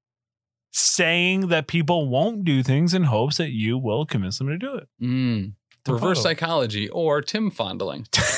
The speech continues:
Speaker 1: Yeah, it's only Tim fondling.
Speaker 2: Yep.
Speaker 1: I've never heard of reverse psychology.
Speaker 2: Yeah, me neither.
Speaker 1: But Tim fondling for sure.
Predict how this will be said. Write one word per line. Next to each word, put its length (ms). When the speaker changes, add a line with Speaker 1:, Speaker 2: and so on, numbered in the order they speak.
Speaker 1:
Yeah, 180
it's 160
only 260
Tim 200
fondling. 440
Speaker 2:
Yep. 280
Speaker 1:
I've 260
never 180
heard 120
of 100
reverse 360
psychology. 600
Speaker 2:
Yeah, 160
me 180
neither. 260
Speaker 1:
But 140
Tim 160
fondling 460
for 100
sure. 320